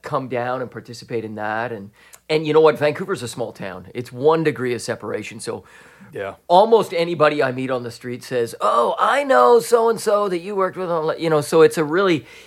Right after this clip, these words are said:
Speaker 1: it's actually a surprisingly small community. So to answer your question is, yeah, and I, and I think that's one of the most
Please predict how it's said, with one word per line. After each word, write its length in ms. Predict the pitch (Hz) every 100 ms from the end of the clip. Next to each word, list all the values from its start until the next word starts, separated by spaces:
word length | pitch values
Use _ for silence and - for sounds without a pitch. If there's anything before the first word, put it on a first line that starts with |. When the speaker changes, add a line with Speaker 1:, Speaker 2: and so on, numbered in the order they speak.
| -
Speaker 1:
it's 140 | -
actually 240 | 269 - 156
a 60 |
surprisingly 680 | 135 147 139 135 139 127 113
small 400 | - 127 117 117
community. 540 | 117 104 110 113 98
So 260 | 95 - 107
to 140 | 101
answer 220 | 120 131 123
your 80 |
question 340 | 110 117 113 104
is, 240 | 101 - _ _ _ _ _
yeah, 300 | - 117 160
and 140 | 113 117
I, 60 | 123
and 200 | 135 139
I 100 | 147
think 180 | 160 143
that's 180 | 143 127
one 100 | 131
of 60 |
the 60 | 120
most 260 | 117 113